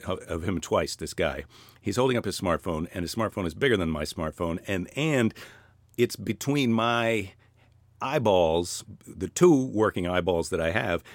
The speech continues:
and Eric Lindell, who is the person that I'm standing there trying to watch make music with his mouth and his guitar. And so it's like, I didn't come here to watch him on your smartphone,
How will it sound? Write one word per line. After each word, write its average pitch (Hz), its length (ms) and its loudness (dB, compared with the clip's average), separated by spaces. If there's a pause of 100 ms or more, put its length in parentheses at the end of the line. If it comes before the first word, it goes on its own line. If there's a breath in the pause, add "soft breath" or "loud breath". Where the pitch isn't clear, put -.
(180 loud breath)
and 135 340 0
Eric 110 260 2
Lindell, 101 400 4
who 117 140 0
is 95 60 -4
the 101 60 -8
person 120 280 -2
that 104 100 0
I'm 95 100 0
standing 117 400 0
there 92 140 0
trying 107 240 -2
to 95 60 2
watch 107 540 -2 (460)
make 104 220 -2
music 117 440 -4
with 78 120 -6
his 80 160 -6
mouth 101 360 0
and 78 100 -4
his 71 100 -8
guitar. 110 440 -4 (680 loud breath)
And 104 260 2
so 110 640 4 (220)
it's 113 180 -2
like, 101 140 2
I 123 80 4
didn't 107 160 2
come 127 180 0
here 92 180 4
to 85 80 4
watch 85 360 0
him 85 360 0
on 85 200 -2
your 80 100 -2
smartphone, 82 760 -2